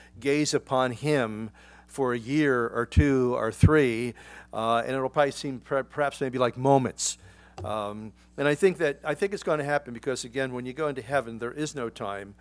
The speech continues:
It seems like we're gonna get there, we're gonna have our meeting with the Lord, and before you know it, it's time to return. Um, I don't think we're go-, you're not gonna have these things anymore to worry about. You know, is it time to go back yet? And,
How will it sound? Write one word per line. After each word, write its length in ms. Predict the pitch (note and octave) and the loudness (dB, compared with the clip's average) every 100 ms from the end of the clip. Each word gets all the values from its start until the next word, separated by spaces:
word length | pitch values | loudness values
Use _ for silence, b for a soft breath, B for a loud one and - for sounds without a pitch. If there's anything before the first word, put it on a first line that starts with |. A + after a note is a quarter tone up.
| B B B | B B B
It 120 | C3 | -10
seems 280 | - F3 D#3 | -4 -4 0
like 120 | D3 | -2
we're 60 | C#3+ | -2
gonna 240 | D3+ F3 | -4 -4
get 300 | D3 D#3+ D#3 | -4 -4 -4
there, 420 | C#3+ A2 A2+ B2 C3 b b b - | -8 -6 -6 -6 -10 b b b -18
we're 80 | C3 | -8
gonna 200 | C#3+ D3+ | -4 -2
have 100 | C#3+ | -2
our 100 | C#3 | -6
meeting 360 | C#3+ D#3+ D#3+ | -6 -8 -6
with 140 | D#3 D3 | -8 -8
the 100 | D#3 | -8
Lord, 400 | C3 A#2+ B2 B2 | -4 -2 -2 -6
and 140 | C3+ | -12
before 280 | C3+ - E3+ | -12 -8 -8
you 80 | D3 | -4
know 120 | D3 | -4
it, 40 | |
it's 140 | C#3 - | -6 -6
time 220 | D#3 D3 | -6 -4
to 80 | D3+ | -8
return. 380 | D3 E3+ D3 - _ _ b b b | -8 -8 -8 -10 _ _ b b b
Um, 500 | A#2 A#2 A2+ A2+ A2+ b b b b - | -4 -2 -2 -6 -12 b b b b -8
I 140 | A#2 | -6
don't 160 | A#2+ C3 | -6 -6
think 160 | D3 | -6
we're 80 | C#3 | -6
go-, 220 | C3+ C3+ C3+ | -4 -6 -4
you're 120 | C3+ | -4
not 120 | C#3+ | -4
gonna 140 | D#3 C#3 | -4 -6
have 180 | C#3 | -6
these 240 | C3+ D3 - | -6 -10 -10
things 240 | B2 A2+ | -10 -8
anymore 600 | B2 A#2 A#2 A#2+ G#2 F#2 - b b | -8 -8 -8 -8 -8 -10 -16 b b
to 100 | A#2+ | -10
worry 320 | A2 C3 B2 | -4 -2 -2
about. 380 | A2+ G#2+ G#2 G#2 | -4 -6 -6 -8
You 100 | A2+ | -12
know, 140 | G#2+ G#2+ | -12 -12
is 100 | A2 | -6
it 80 | |
time 200 | - F3+ F#3+ | 0 2 4
to 40 | |
go 140 | F#3+ | 2
back 280 | F3+ F3+ E3+ | 6 6 6
yet? 240 | D#3 A#2+ A2 | 2 0 0
And, 220 | A2 G#2+ | -10 -14